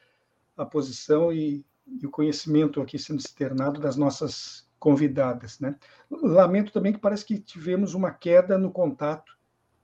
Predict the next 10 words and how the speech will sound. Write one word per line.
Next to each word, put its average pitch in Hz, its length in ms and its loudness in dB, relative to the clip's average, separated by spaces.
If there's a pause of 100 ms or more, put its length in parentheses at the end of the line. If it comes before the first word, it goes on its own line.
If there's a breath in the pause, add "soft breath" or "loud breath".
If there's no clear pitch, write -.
(160)
né? 143 220 -10 (460)
Tivemos 139 320 -6
uma 165 160 -2
queda 165 320 0
num 175 160 -2
dos 160 160 -8
contatos 151 640 -2
aí. 135 240 -8 (140)
Acho - 260 -12
que 156 240 -4